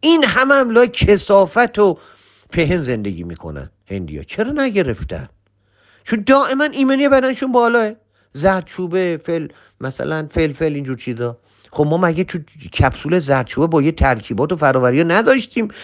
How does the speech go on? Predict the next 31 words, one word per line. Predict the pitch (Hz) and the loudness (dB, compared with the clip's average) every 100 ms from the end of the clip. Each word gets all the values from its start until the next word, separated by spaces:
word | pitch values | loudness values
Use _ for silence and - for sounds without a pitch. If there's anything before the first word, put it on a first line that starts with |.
| - - | -20 0
گفتیم | 202 - 196 | 4 4 2
دوستان | 131 - 175 | -2 0 0
استفاده | 165 156 143 139 127 | 0 -2 -4 -4 -4
کنن | 117 107 87 90 _ _ - | -6 -6 -8 -14 _ _ -4
که | 147 | -2
ایمنی | 139 127 | 0 -2
بدنشون | 113 107 101 - 92 | -2 -4 -4 -6 -6
بالا | 90 80 | -6 -6
بره؟ | 80 76 76 - _ _ _ _ _ _ _ | -8 -10 -12 -16 _ _ _ _ _ _ _
ای | 127 123 - _ _ _ _ _ _ _ _ _ _ _ _ _ _ _ _ _ _ _ _ - | -4 -4 -8 _ _ _ _ _ _ _ _ _ _ _ _ _ _ _ _ _ _ _ _ -8
ترکیبات | - 135 143 - 139 165 247 | -2 -2 -2 -4 -2 0 2
هم | 277 | 2
تنها | - 202 208 | 4 2 2
کاری | 214 254 285 | 4 2 2
که | |
می‌تونیم | 285 262 233 220 | 0 0 0 2
بکنیم | 208 233 277 | 2 2 0
فعلا | 254 269 | 0 2
همین | 269 302 | 2 2
ترکیباته | 285 262 220 233 240 311 - 269 185 - _ - _ | 4 4 2 0 2 4 4 2 2 -6 _ -20 _
و | 170 | 2
اصلاح | 190 - 196 | 2 2 2
تغذیه. | 185 185 165 180 196 147 - _ _ _ | 4 2 2 0 0 0 -6 _ _ _
کار | - 196 | 2 2
دیگه | 185 240 | 2 -2
می‌تونی | 247 277 320 311 | 0 2 2 4
بکنی؟ | 254 233 226 220 220 | 4 4 2 0 -4
بری | 190 220 247 | 2 2 2
تو | - | -4
طبیعت | 214 190 185 185 185 | 0 0 2 -2 0
برو | 180 247 247 170 | 0 2 0 -2